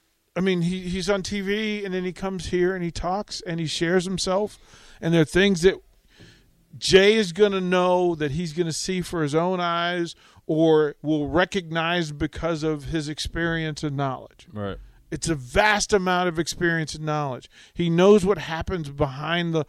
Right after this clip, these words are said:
Speaker 1: behind the scenes, in the locker rooms, out on the streets even. Nathan
Speaker 2: Right.
Speaker 1: knows these stories because they hear the,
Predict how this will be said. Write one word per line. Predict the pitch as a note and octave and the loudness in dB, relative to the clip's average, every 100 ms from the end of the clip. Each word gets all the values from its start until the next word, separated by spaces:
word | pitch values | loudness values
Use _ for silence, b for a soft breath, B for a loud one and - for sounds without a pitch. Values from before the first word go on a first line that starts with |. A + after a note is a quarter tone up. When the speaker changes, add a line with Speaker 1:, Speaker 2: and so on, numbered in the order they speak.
| b - | b -8
Speaker 1:
behind | C#3+ D#3+ E3+ E3 | -4 -2 0 -2
the | |
scenes, | D3 D#3+ D#3+ C3 B2+ | -2 -4 -4 -4 -4
in | E3+ | -2
the | F3 | 0
locker | E3 E3 D#3+ D#3 | 0 0 0 -4
rooms, | D3 C#3 B2+ A#2+ - B B - | -6 -6 -6 -12 -18 B B 0
out | E3 F#3+ | 4 4
on | G3 | 4
the | |
streets | F#3 - A3+ G3+ - | 0 0 -2 -2 -4
even. | C#3 A2+ A#2+ _ b - | -6 -8 -12 _ b 0
Nathan | D#4 C#4+ G3 D3+ | 2 4 4 4
Speaker 2:
Right. | |
Speaker 1:
knows | C#3 C3+ | 2 0
these | B2+ A#2 | -2 -4
stories | D#3 E3+ G3 | -2 -2 -2
because | F#3+ G#3 | -4 -2
they | G#3 A3 | 2 2
hear | G#3 B3+ B3+ | 2 0 0
the, | G#3+ | -2